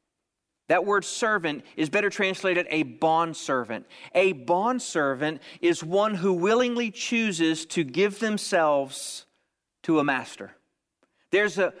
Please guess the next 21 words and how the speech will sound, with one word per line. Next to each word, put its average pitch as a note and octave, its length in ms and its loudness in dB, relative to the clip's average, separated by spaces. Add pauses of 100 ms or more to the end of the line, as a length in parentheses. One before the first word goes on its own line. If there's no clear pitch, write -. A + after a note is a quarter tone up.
an E3+ 140 0
actual G#3 320 -2
contract. G#3+ 880 -2 (260)
"I A3 220 2
will A3+ 140 -4
give A#3 320 -4
myself A3+ 560 -2
in G3+ 100 -2
your F3+ 140 0
service, E3+ 640 0
but E3 160 0
it's E3+ 200 -2
a F3 60 0
recognition F3+ 760 -2
that C#3+ 140 -2
you G3+ 280 -2
will F#3+ 100 2
provide D#3+ 520 0
for D#3+ 120 -6
my C3+ 160 -2
needs. B2+ 640 -6